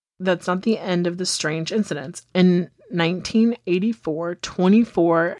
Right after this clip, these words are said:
years after the day the children had vanished, a security guard patrolling the area discovered the bodies of a disheveled man hanging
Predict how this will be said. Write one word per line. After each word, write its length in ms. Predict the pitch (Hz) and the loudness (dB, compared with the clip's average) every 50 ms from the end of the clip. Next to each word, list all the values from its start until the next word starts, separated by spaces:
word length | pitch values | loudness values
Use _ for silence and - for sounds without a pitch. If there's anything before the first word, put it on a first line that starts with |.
| _ - | _ -4
years 300 | 185 170 165 165 160 - _ _ - | -2 0 0 0 -2 -6 _ _ -6
after 400 | 160 160 160 160 - - 170 175 | -4 -4 -4 -4 -4 -2 -2 -2
the 100 | 180 175 | -2 -4
day 260 | 170 - 165 156 156 | -4 -2 -2 -2 -2
the 120 | 156 156 | -2 -4
children 380 | 156 - - 165 160 160 165 175 | -4 -4 -4 -2 -2 -2 -2 -2
had 180 | 160 180 170 175 | -4 -6 -6 -6
vanished, 460 | 180 175 - 113 90 - 180 - - _ _ _ _ _ _ - | -8 -8 -8 -10 -12 -12 -14 -16 -18 _ _ _ _ _ _ -8
a 60 | 180 | -6
security 500 | - - 190 - - - 262 269 285 254 | -4 -4 -6 -4 -2 0 2 2 2 2
guard 260 | 226 175 170 165 - | 4 4 4 4 2
patrolling 440 | - 175 - - 160 156 160 175 202 | -2 -4 -2 0 0 2 4 6 6
the 180 | 220 214 190 | 6 6 4
area 260 | 160 135 143 156 160 160 | 2 -2 -2 -2 -4 -4
discovered 500 | 170 165 - - - 165 160 185 185 190 | -4 -6 -6 -2 0 2 2 2 0 0
the 80 | 208 | 0
bodies 500 | 185 - 147 139 143 151 151 151 160 - | 0 2 2 2 2 0 -2 -4 -4 -4
of 120 | 160 160 160 | -6 -6 -6
a 40 | |
disheveled 480 | 160 165 - - - 170 165 185 190 180 | -4 -4 -4 -2 0 0 2 2 0 0
man 300 | 180 165 156 160 156 156 | 0 0 0 0 -2 -4
hanging 540 | 151 - - 165 160 151 151 156 156 165 | -4 -6 -6 -4 -2 -2 -2 -2 -2 -4